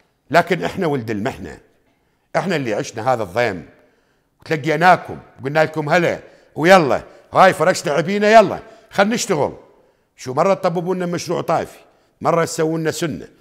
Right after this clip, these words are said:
مرة تسووا لنا شيعة، مرة تسووا لنا مكون، المكون الشيعي انقسم خمسة، عشرة أقسام،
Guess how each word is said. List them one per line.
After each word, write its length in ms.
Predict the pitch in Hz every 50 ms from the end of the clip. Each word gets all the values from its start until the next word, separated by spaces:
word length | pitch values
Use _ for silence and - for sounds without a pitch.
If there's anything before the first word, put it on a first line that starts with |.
| _ _ _ _
مرة 220 | 107 139 160 160
تسووا 340 | 151 - - 160 156 151 151
لنا 120 | 151 147 127
شيعة، 380 | - - 165 143 85 69 - - _ _ _ _ _ _ -
مرة 200 | 123 151 160 156
تسووا 340 | - - - 151 147 151 156
لنا 260 | 151 151 147 147 147 - - - - - _ _ _ _ - -
مكون، 480 | 127 123 - 131 170 151 120 92 69 - - - _ _ -
المكون 520 | 127 160 160 160 151 - 170 165 156 156 151
الشيعي 320 | - - - 165 151 147
انقسم 340 | 151 - - 156 - 165 135
خمسة، 360 | - - 165 - - 165 139
عشرة 240 | - - 143 - 151
أقسام، 300 | - - - - 80